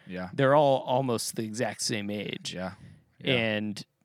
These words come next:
Speaker 2: it's like, "Oh, okay, maybe this is when, like, all of the investment that
Speaker 1: We've been putting in
Speaker 2: we've
Speaker 1: for the
Speaker 2: been putting
Speaker 1: past
Speaker 2: in for the past twenty years."
Speaker 1: Yeah.
Speaker 2: People, yeah, that nineteen ninety-eight,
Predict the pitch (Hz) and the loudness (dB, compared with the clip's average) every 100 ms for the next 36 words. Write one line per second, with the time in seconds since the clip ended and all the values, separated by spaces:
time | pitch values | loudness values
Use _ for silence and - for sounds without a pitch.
0 | _ _ - 123 120 107 - 139 139 113 | _ _ -4 0 2 2 4 6 6 6
1 | 131 120 110 113 123 131 107 143 147 - | 2 2 2 2 2 2 0 2 2 2
2 | 123 110 120 120 107 104 107 - 123 101 | -2 -2 0 0 0 0 -4 -2 -2 0
3 | 98 - - - 120 117 104 113 107 110 | -2 -8 -8 2 2 2 0 -2 0 0
4 | 113 - 120 107 101 104 - _ - _ | 0 0 -2 -2 -2 -4 -6 _ -20 _
5 | _ _ 98 90 90 110 95 90 113 127 | _ _ -12 -10 -4 -4 -4 -4 0 0
6 | 123 120 95 135 123 123 131 117 120 110 | -2 -2 0 0 2 4 4 2 0 -2
7 | 98 120 110 - - - - 120 110 117 | -2 -2 0 -4 -6 -6 -2 0 -2 -2
8 | 107 113 156 120 104 117 - - - - | -2 0 2 2 0 -2 -4 -6 -12 -20
9 | - - 139 135 - 143 120 127 143 139 | -10 2 2 2 2 4 4 0 4 4
10 | 165 - 151 139 143 147 - - 151 147 | 2 2 4 6 4 4 2 2 2 2
11 | - | -2